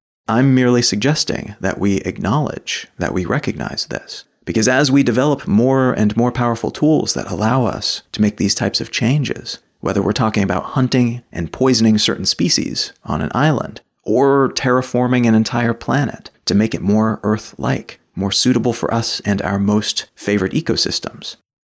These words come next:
it's important that we're able to define our motivations and understand why we are drawing the line where we are drawing it,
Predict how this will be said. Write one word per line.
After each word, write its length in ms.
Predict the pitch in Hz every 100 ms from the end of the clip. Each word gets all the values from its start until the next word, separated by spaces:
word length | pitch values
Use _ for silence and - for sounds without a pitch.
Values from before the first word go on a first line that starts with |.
| _
it's 180 | - 107
important 420 | 113 127 151 170
that 140 | 143 107
we're 100 | 117
able 200 | 127 131
to 100 | 110
define 400 | 113 120 120 117
our 220 | 78 107
motivations 800 | 107 107 107 143 - - - - _ _ _ -
and 140 | 190
understand 840 | 123 127 123 - 143 147 131 120 - _
why 320 | - 110 135
we 180 | 127 131
are 160 | 104 110
drawing 600 | 110 117 120 117 113 113
the 140 | 101
line 560 | 98 110 143 - - - _ -
where 260 | 95 107 104
we 160 | 107
are 140 | 98 92
drawing 420 | 117 131 117 -
it, 240 | - -